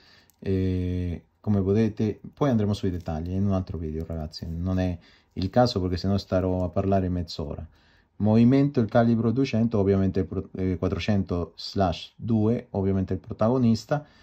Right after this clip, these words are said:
Eh, una volta che mi arrivai l'orologio, come solito, mm, mi son messo a giocare, a vedere il movimento. Mi, mi piace tantissimo apprezzare i movimenti, avere ovviamente il movimento aperto è qualcosa che a me piace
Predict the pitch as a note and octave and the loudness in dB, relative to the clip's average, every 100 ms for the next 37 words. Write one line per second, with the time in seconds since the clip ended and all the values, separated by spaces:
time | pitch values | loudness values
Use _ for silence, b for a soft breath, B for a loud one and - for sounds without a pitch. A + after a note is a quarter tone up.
0 | B B - F2+ F2 F#2+ G#2 G#2 G2+ F#2+ | B B -6 -4 -2 2 2 2 2 0
1 | G2 F#2+ F#2+ F#2+ F2+ F2 F#2+ A#2+ G#2+ F#2 | 0 2 0 0 0 -2 0 0 0 -2
2 | G#2+ A#2+ B2+ F2+ E2+ E2 E2 F2+ E2+ - | -2 -4 -2 -4 -4 -8 -6 -4 -4 -4
3 | A2 G2+ G2+ G2+ G#2+ G2 F2+ E2+ D2+ - | -2 0 0 0 0 0 0 -2 -4 -8
4 | b b - F#2+ F#2 G2 F2+ F#2 E2+ E2 | b b -6 -2 0 0 -2 -2 -2 -2
5 | G2 G#2+ G2 F#2 F2 F2+ G2 F#2+ F2 E2 | -2 0 0 0 0 0 2 2 0 -8
6 | b b b - F#2 F#2 F#2+ C3 A2 - | b b b -4 -2 2 2 4 2 0
7 | E2+ E2+ - - G2 G2 - F#2 G2+ F2+ | -2 -4 -8 -8 -6 -4 -4 -6 -4 -4
8 | - A#2 G2 F2+ F2 - E2 F#2+ F2+ F2+ | -2 -4 -4 -4 -6 -6 -6 -2 -2 0
9 | G2 G#2+ G2 F#2+ G2+ F2 F#2 F2+ E2 b | 0 2 2 0 0 0 0 0 -4 b
10 | b b - F#2+ G2+ G2 G2+ F2+ E2 F2 | b b -4 0 2 2 2 0 -2 -6
11 | E2 - _ F#2+ F#2+ F#2+ F#2+ F#2+ F2 B2 | -8 -10 _ -4 0 2 2 2 0 -2
12 | G2+ F#2+ F#2+ - G#2 - - G2 - G#2 | 0 0 0 -4 -6 -6 -8 -6 -4 -4
13 | F#2+ - G2 F2+ F2+ - F#2 - F#2+ | -4 -4 -4 -4 -4 -2 -4 -4 -8